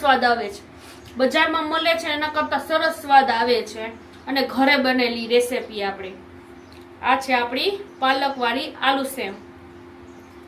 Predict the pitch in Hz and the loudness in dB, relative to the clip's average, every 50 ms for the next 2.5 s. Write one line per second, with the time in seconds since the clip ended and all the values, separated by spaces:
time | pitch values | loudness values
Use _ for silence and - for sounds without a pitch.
0 | - - - - - - - 87 - - 87 87 87 - - 87 87 - 87 85 | -20 -20 -20 -20 -20 -20 -20 -20 -20 -20 -20 -20 -20 -20 -20 -20 -18 -18 -18 -18
1 | 85 87 87 - - - - - - - - - - - - - - - - - | -18 -20 -20 -20 -20 -18 -18 -18 -18 -18 -18 -18 -18 -18 -18 -18 -18 -18 -18 -18
2 | - - - - - 214 220 233 240 247 | -18 -18 -18 -18 -16 -12 -8 -6 -6 -4